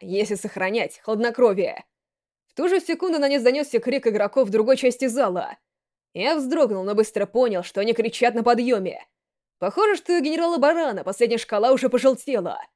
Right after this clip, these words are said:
Парализованных игроков у западной стены не прибавилось. Более того, их осталось всего пять, а остальные уже вернулись в строй. «Повезло. На этот раз обошлось без отличия от беты»,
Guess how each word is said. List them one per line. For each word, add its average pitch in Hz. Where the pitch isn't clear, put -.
Парализованных 262
игроков 226
у 233
западной 220
стены 226
не 262
прибавилось. 247
Более 208
того, 180
их 180
осталось 370
всего 320
пять, -
а 170
остальные 202
уже 226
вернулись 226
в -
строй. -
«Повезло. 349
На 311
этот 294
раз 294
обошлось 277
без 294
отличия 359
от 277
беты», 214